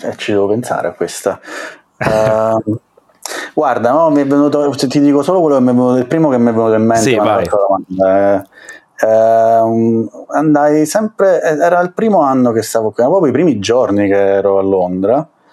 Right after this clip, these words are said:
Speaker 1: e mi dissero di questo festival che stavano facendo in un pub.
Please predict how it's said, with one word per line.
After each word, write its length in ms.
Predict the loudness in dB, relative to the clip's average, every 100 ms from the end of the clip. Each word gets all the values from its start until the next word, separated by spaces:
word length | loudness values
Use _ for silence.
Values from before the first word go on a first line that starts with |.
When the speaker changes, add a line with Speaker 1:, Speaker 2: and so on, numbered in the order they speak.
| _ _ _ _
Speaker 1:
e 160 | -4 0
mi 160 | 0
dissero 460 | 0 -2 -4 -2 0
di 100 | 0
questo 440 | 0 -2 -2 -2
festival 600 | 0 -4 -4 -2 0 0
che 120 | 0 -4
stavano 320 | -4 -2 -2
facendo 280 | -2 -2 -2
in 80 | -2
un 160 | -2
pub. 440 | -4 -2 -2 -4